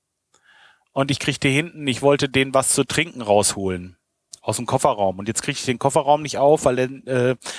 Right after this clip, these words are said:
weil das Schloss nicht funktioniert hat. Und jetzt ist es so, ich kann, wenn ich auf der, äh, Fahrerseite dann auf und wieder zu, äh, oder zu und wieder aufschließe, dann gehen die Schlösser auf.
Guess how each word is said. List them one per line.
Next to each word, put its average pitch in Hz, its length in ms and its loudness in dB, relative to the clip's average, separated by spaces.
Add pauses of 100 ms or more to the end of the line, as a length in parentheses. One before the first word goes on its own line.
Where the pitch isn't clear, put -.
(120)
weil 123 80 2
das 131 100 4
Schloss 170 240 2
nicht 160 140 -4
funktioniert 104 560 -4
hat. 98 180 -2
Und 101 160 -12
jetzt 147 220 2
ist 151 100 0
es 131 160 0
so, 147 300 2 (500)
ich - 160 -14
kann, 156 240 0
wenn 165 120 0
ich 139 120 -2
auf 139 120 -2
der, 135 420 4
äh, 123 180 -2
Fahrerseite 139 640 0
dann 127 200 -6
auf 156 380 2
und 135 140 -12
wieder 135 240 -4
zu, 196 280 -6
äh, 135 200 4
oder 131 260 0
zu 196 220 -4
und 170 160 -6
wieder 131 180 2
aufschließe, 160 680 0 (500)
dann 135 240 0
gehen 156 160 -4
die 147 100 -6
Schlösser 147 340 4
auf. 92 340 -4